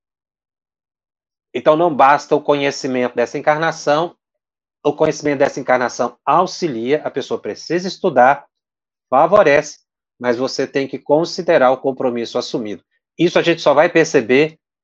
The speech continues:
na prática mediúnica. Você vai vendo as possibilidades de cada médium individualmente. Tá? Então,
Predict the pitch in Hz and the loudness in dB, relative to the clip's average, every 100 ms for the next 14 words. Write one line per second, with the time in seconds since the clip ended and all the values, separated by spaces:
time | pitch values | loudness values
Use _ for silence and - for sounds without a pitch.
0 | _ _ 123 151 160 139 127 127 - 139 | _ _ -2 0 0 2 2 2 -2 -4
1 | 143 147 185 113 95 95 98 113 143 123 | -4 -6 -6 -6 -10 -16 -10 -2 0 0
2 | 107 120 127 151 _ _ _ 120 120 - | -4 -4 -6 -8 _ _ _ 0 0 0
3 | - 151 151 127 143 143 113 110 120 120 | 0 0 0 -2 0 2 2 2 0 -4
4 | 151 - 123 127 135 117 123 131 147 147 | -8 0 2 4 2 0 -2 -2 -6 -10
5 | _ - 170 185 160 143 151 147 170 151 | _ -2 0 0 -2 0 0 4 4 4
6 | 101 85 - - - _ _ _ _ _ | -2 -8 -16 -20 -20 _ _ _ _ _
7 | _ _ _ _ _ _ _ 117 117 131 | _ _ _ _ _ _ _ -2 0 -2
8 | - _ _ _ - _ _ - - - | -6 _ _ _ -20 _ _ -20 -20 -20
9 | _ _ _ - 127 175 190 | _ _ _ -2 4 2 2